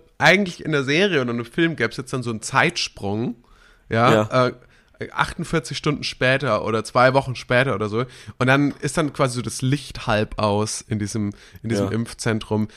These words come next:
Speaker 1: Nur so hier und da flackert noch irgendwo wa-, irgendwo sowas,
Speaker 2: Ja.
Speaker 1: dass dann, äh, diese Bildschirme hängen schief und dann sagt die so, "Herzlich willkommen zum Impfen." Und dann
Speaker 2: Ja.
Speaker 1: ist dann schon so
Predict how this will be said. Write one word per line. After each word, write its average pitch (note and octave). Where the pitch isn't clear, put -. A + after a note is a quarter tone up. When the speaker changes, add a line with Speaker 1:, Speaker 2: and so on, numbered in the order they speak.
Speaker 1:
Nur C3
so C3+
hier D#3
und C#3+
da B2+
flackert C3+
noch A#2+
irgendwo A#2
wa-, A2+
irgendwo A#2+
sowas, A#2
Speaker 2:
Ja. G#2
Speaker 1:
dass B2
dann, C3
äh, B2+
diese C3
Bildschirme D3
hängen B2
schief E3+
und C3
dann C3
sagt A#2+
die B2+
so, B2+
"Herzlich A#3+
willkommen B2+
zum B2+
Impfen." E3+
Und A#2+
dann C#3
Speaker 2:
Ja. A2+
Speaker 1:
ist G#2
dann D#3
schon D#3
so D3+